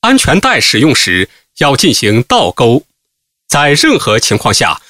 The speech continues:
不准脱钩作业，不准在没有任何安全措施的情况下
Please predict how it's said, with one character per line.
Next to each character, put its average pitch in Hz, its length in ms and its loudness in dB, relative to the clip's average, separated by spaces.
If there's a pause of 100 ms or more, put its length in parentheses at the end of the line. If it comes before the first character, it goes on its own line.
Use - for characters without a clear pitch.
(120)
不 165 120 0
准 87 280 0
脱 247 320 0
钩 220 220 2
作 170 180 0
业， 92 220 -4 (760)
不 196 120 0
准 127 280 2
在 120 220 0
没 104 120 2
有 127 120 2
任 208 240 0
何 113 220 -2
安 233 240 0
全 120 200 0
措 151 200 0
施 - 160 0
的 254 100 -4
情 101 180 -4
况 101 160 -2
下 87 280 -4